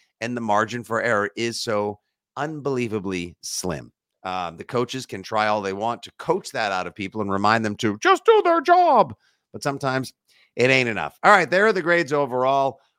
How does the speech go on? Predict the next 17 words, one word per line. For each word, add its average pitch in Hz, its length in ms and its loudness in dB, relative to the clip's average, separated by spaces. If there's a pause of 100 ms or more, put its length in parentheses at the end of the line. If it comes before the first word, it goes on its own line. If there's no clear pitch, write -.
(180)
That's 180 200 -2
it 220 280 0
on 156 260 0
the 131 140 -8
Buffalo 160 500 -2
Patriots 139 480 -4
game, 113 500 -4 (180)
Week 269 220 2
seventeen, 117 580 -4
Game 113 300 -10
sixteen 107 440 -10
on 90 100 -10
the 82 60 -16
two 113 200 -8
thousand 98 360 -8
twenty-three 92 500 -14
season. 127 400 -12